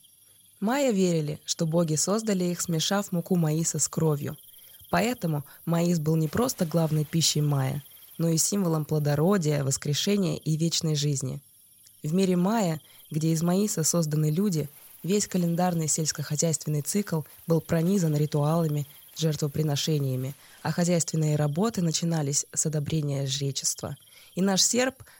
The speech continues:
был в центре этого круговорота. Ножи для священных церемоний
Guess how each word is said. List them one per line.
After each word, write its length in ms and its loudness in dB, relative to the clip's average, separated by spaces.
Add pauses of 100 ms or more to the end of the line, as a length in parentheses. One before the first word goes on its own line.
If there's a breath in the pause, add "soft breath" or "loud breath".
был 140 0
в 80 -4
центре 400 0
этого 380 -4
круговорота. 760 -2 (840)
Ножи 280 2
для 140 -2
священных 520 -2
церемоний 680 -2